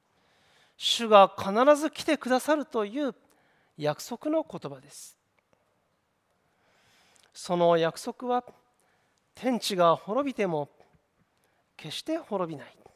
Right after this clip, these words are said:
その決して滅びない言葉に支えられて教会は立ちます。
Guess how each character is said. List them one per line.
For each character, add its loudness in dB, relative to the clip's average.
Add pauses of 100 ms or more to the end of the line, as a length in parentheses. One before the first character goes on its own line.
(2500)
そ -2
の 6 (360)
決 -8
し -8
て 2
滅 -2
び -4
な 6
い 4
言 -6
葉 0
に -4
支 -14 (180)
え -2
ら 0
れ -4
て -6
教 -14
会 -4
は -6
立 -16
ち -20
ま -20
す。 -18